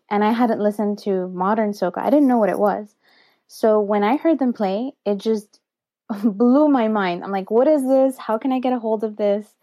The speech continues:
I need more." <laughs> And I was just, I was just blown away. So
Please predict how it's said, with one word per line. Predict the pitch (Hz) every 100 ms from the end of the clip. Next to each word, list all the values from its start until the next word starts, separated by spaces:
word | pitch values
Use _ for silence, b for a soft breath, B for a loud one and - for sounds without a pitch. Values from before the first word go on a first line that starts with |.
| B B B B -
I | -
need | 214 233 269
more." | 240 233 214 208 233 -
<laughs> | B B B B 240
And | - 277
I | - 240
was | 277 220
just, | 233 - _ b b b b
I | - 214
was | 214
just | 208 190
blown | 220 226 214
away. | 180 - 208
So | _ - 240 214 208 196